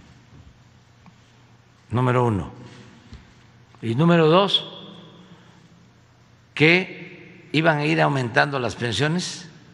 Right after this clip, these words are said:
hasta llegar en el veinticuatro al doble de cómo iniciamos.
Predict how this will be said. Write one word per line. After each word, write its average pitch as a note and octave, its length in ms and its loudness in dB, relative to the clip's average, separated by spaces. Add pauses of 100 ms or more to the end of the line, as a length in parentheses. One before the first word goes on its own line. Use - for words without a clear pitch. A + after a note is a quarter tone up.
(380)
hasta A2 320 -2
llegar A#2+ 400 0 (1500)
en A2+ 200 -2
el G#2+ 260 0
veinticuatro B2 800 0 (160)
al B2+ 260 2
doble G#3 460 2 (2000)
de C#3+ 280 0
cómo E3 320 4
iniciamos. C#3 880 0